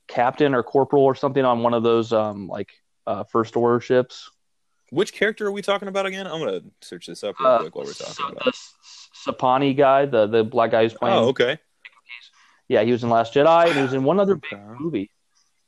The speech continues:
Speaker 1: I'm not sure what that movie was. I can't, it's escaping me now. Um, but did you hear, did you have anything else to say about Halo, the Halo show? 'Cause there's one other thing I,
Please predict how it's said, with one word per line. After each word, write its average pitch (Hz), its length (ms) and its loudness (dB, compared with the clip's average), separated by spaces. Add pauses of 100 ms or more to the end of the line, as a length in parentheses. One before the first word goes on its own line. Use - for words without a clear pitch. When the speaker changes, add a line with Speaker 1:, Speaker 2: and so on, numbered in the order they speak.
Speaker 1:
I'm 127 80 -18
not 139 120 -10
sure 147 140 -6
what 139 100 -4
that 123 100 -4
movie 123 220 -4
was. 120 440 -6
I - 120 -14
can't, - 260 -14
it's - 180 -16
escaping 113 440 -8
me 98 80 -8
now. 101 320 -6 (720)
Um, 95 520 -6 (1300)
but 123 240 0
did 127 120 -4
you 165 80 2
hear, 170 360 4 (360)
did 139 120 -4
you 165 60 6
have 170 80 4
anything 160 180 2
else 151 380 0 (480)
to 151 100 -8
say 151 180 4
about 151 320 2
Halo, 160 500 2
the 165 100 -14 (120)
Halo 151 140 -14
show? 165 200 -2
'Cause 131 120 -2
there's 120 100 -2
one 165 160 2
other 170 120 4
thing 160 220 0
I, 127 220 0